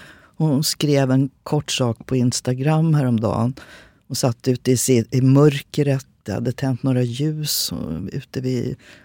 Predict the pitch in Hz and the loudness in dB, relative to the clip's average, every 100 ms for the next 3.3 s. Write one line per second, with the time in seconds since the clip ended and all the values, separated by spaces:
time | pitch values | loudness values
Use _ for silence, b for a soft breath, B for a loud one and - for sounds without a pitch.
0 | B 139 135 131 131 131 120 _ _ - | B 0 2 2 2 0 -4 _ _ -14
1 | - 156 120 120 135 139 127 131 127 123 | 0 0 2 0 -2 -2 -2 0 0 0
2 | 123 127 160 _ - 165 165 156 - 156 | 0 -2 -4 _ -4 -2 0 -2 -2 -2
3 | 160 160 | -2 -4